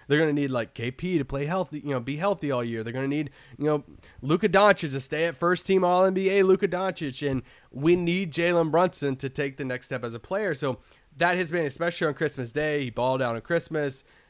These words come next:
I, I feel like I had conversations, a lot of conversations today about Brunson. It was like, "Oh man, like,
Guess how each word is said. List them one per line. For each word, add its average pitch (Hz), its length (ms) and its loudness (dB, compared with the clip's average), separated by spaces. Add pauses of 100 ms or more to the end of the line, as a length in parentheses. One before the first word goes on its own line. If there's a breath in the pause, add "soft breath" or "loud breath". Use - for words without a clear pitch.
(140 soft breath)
I, 123 200 -6 (400)
I 127 120 0
feel 147 140 -4
like 135 160 0
I 127 100 0
had 139 120 0
conversations, 139 800 0
a 127 40 -2
lot 135 140 0
of 131 80 -2
conversations 143 440 0
today 139 340 2
about 165 280 4
Brunson. 156 360 2
It 151 80 0
was 135 160 -2
like, 120 240 -2
"Oh 151 160 -4
man, 131 320 -2
like, 98 260 -12